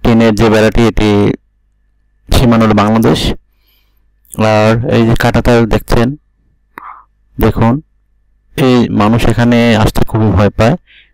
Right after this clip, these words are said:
এই যে কাঁটাতার উঁচা উঁচা বেড়া দিয়ে রেখেছে, ওইটা হলো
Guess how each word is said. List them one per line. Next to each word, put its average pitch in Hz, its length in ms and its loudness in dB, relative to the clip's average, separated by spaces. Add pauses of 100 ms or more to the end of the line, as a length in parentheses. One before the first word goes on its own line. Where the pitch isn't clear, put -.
(140)
এই 113 100 0
যে - 140 0
কাঁটাতার 120 400 0
উঁচা 117 320 2
উঁচা 117 340 0
বেড়া 104 300 2
দিয়ে 110 160 0
রেখেছে, 120 340 -2 (640)
ওইটা 104 240 0
হলো 104 400 2